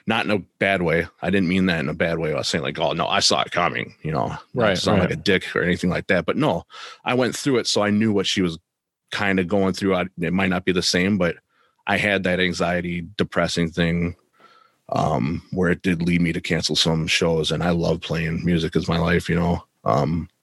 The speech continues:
Speaker 1: and it sucks when you can't do something you love.
Speaker 2: Right.
Speaker 1: So,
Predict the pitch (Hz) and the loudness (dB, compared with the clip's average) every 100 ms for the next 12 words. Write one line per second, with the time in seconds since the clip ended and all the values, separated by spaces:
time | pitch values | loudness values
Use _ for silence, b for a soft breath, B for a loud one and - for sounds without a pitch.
0 | _ _ - 90 - - 78 76 - - | _ _ -4 -2 2 2 2 0 -6 -10
1 | _ - 76 85 85 - 87 - - b | _ -4 0 0 0 -2 0 -2 -6 b
2 | b b b 90 95 82 - 85 80 80 | b b b -2 2 2 2 2 2 0
3 | 78 - - - _ _ _ _ _ _ | 0 0 -2 -8 _ _ _ _ _ _
4 | 113 98 - - B B _ _ _ _ | 0 0 0 -4 B B _ _ _ _
5 | - - 76 - | -4 0 2 0